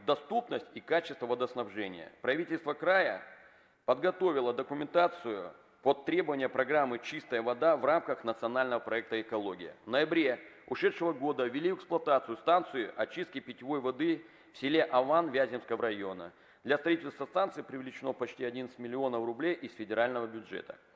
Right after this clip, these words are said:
В высокой степени готовности находится станция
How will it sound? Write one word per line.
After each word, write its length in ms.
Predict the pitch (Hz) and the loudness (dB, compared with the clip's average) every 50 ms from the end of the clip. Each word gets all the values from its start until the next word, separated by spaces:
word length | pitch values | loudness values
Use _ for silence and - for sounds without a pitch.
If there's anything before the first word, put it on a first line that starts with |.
| _ _ - - - - - - _ | _ _ -20 -20 -20 -20 -20 -20 _
В 80 | - - | -8 -8
высокой 360 | 139 - - 208 - 208 185 | -2 2 2 2 2 2 -2
степени 360 | - - 185 175 175 175 170 | 0 0 0 0 2 0 0
готовности 580 | 160 160 160 160 170 175 175 165 156 139 - 123 | 2 2 2 2 2 2 2 2 0 -2 -4 -2
находится 540 | 127 131 131 131 151 147 139 131 - 131 127 | -2 -2 -2 0 -2 -4 -4 -4 -6 -6 -4
станция 680 | - - 147 151 147 139 - 117 104 87 82 78 - | 2 4 4 4 4 2 0 -2 -2 -2 -2 -6 -8